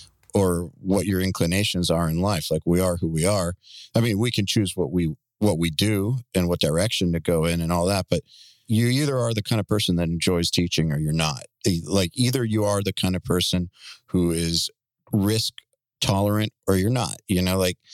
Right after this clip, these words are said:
I don't think that those things are really malleable. They're just part of our character.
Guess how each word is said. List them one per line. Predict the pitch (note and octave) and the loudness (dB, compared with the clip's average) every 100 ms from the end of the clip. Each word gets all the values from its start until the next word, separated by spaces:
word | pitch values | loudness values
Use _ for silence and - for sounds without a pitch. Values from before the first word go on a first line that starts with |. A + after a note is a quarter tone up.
| - - - | -16 -8 0
I | G#2 | 2
don't | A#2+ | 2
think | B2 A#2+ | 0 -2
that | G2+ | 0
those | G2+ G2 - | 0 0 0
things | G2+ F#2 F2+ | 0 0 0
are | F2 | 0
really | D#2+ E2+ F2 E2 D#2+ C#2+ - | 0 0 2 0 -2 -4 -2
malleable. | D#2+ E2+ E2 D2+ C#2+ C#2 E2 | 0 2 2 0 -4 -6 -4
They're | D#2+ | -2
just | E2+ - | -2 -2
part | - F2 | 0 0
of | E2 | 0
our | D2 D2+ | -4 -4
character. | - E2 E2 - B1+ | 0 0 0 -4 -8